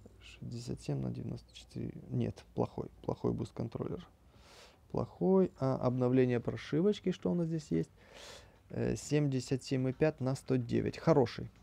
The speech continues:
Хороший, лучше, чем, э, чем легендарные многие. Ну, продают за сотку. Это, опять же, официальный продавец.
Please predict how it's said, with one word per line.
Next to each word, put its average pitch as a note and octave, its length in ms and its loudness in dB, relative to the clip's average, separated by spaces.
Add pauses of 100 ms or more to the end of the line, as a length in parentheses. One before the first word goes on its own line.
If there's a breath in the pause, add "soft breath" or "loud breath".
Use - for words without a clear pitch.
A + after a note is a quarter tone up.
(220)
Хороший, D3 720 0
лучше, C#3 360 2
чем, C3+ 420 2
э, A#2 500 4 (480)
чем B2+ 280 2
легендарные B2 680 6
многие. A2 340 0
Ну, D3+ 200 2
продают B2+ 540 0
за A#2+ 180 -2
сотку. - 460 -4 (100)
Это, A#2 220 0
опять A2+ 240 0
же, A2+ 80 -4
официальный A2+ 440 -4
продавец. D#3 540 0